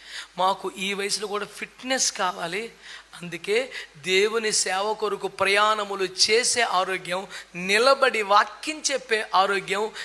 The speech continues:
నిలబడి స్వస్థత ప్రార్థన చేసే ఆరోగ్యం కోసం రోజుకు ఒక గంట అయినా మేము టెన్నిస్ ఆడుతున్నాం, లేకపోతే ఫిట్నెస్ ఉండలేదు, నీరసం వచ్చేస్తుందని."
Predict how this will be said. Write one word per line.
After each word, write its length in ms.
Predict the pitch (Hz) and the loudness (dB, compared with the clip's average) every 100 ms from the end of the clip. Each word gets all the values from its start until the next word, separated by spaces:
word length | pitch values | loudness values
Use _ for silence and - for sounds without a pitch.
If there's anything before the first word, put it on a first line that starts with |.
| - | -6
నిలబడి 480 | 202 240 277 285 277 | 0 4 4 4 4
స్వస్థత 560 | - 240 220 - 285 294 | 4 4 2 2 2 0
ప్రార్థన 420 | 294 277 277 294 | 2 2 2 -4
చేసే 160 | 226 | -6
ఆరోగ్యం 340 | 214 208 202 202 | -4 -4 -4 -6
కోసం 380 | 196 185 190 175 - - - | -6 -6 -8 -12 -18 -20 -4
రోజుకు 320 | 202 220 226 | 0 2 0
ఒక 160 | 170 185 | -2 -4
గంట 240 | 180 180 | -4 -4
అయినా 180 | 190 214 | -6 -6
మేము 180 | 214 190 | -8 -10
టెన్నిస్ 420 | 185 180 202 190 | -10 -8 -6 -2
ఆడుతున్నాం, 420 | 170 175 185 180 - - - 170 | -2 -4 -6 -6 -10 -18 -6 0
లేకపోతే 440 | 180 185 190 190 | 0 -2 -10 -10
ఫిట్నెస్ 460 | - - 214 226 190 | -14 -10 -6 -6 -6
ఉండలేదు, 380 | 175 185 170 | -8 -8 -8
నీరసం 300 | 175 180 208 | -6 -6 -8
వచ్చేస్తుందని." 680 | 190 - - - - - - | -8 -6 -8 -10 -18 -20 -20